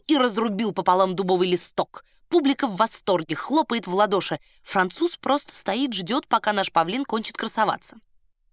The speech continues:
Потом Лука скок вперед и делает клинком этакий скрипичный ключ на фоне атмосферы. А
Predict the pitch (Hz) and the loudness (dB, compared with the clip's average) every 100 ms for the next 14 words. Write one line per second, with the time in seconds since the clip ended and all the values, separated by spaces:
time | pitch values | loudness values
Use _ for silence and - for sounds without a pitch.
0 | - 269 311 285 277 302 302 - 466 - | 2 4 4 2 4 2 0 2 0 0
1 | - 185 151 - _ _ 233 320 339 - | -2 0 -2 -4 _ _ 2 4 4 4
2 | 277 269 - 349 - - - 294 - _ | 2 2 2 0 0 -4 0 -2 -2 _
3 | - - 349 359 359 - - 349 - 254 | -12 0 2 2 -2 -4 0 2 4 2
4 | 180 202 202 226 208 196 247 - 202 151 | 2 0 0 2 0 2 0 0 -2 -2
5 | - - _ _ _ _ - | -2 -10 _ _ _ _ 0